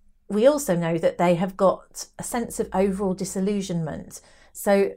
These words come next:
probably the third option, I suppose the only strategy you wouldn't want to do in this organisation, I would suggest,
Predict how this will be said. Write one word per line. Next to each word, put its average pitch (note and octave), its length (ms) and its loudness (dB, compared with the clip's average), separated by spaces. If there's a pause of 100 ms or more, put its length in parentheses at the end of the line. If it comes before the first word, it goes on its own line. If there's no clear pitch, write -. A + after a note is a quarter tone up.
(120)
probably F#3+ 500 2
the F3+ 100 0
third G#3 320 0
option, - 280 -2
I - 40 -4
suppose A#3+ 200 0
the A3 200 -6
only C4+ 280 -2
strategy G#3 340 -4
you F#3+ 80 0
wouldn't G3 320 -6
want F3 220 -4
to - 80 -16
do E3 320 -2
in E3+ 140 0
this E3 200 -4
organisation, E3 760 -4
I G#3 160 2
would F#3 140 0
suggest, D#3+ 540 -6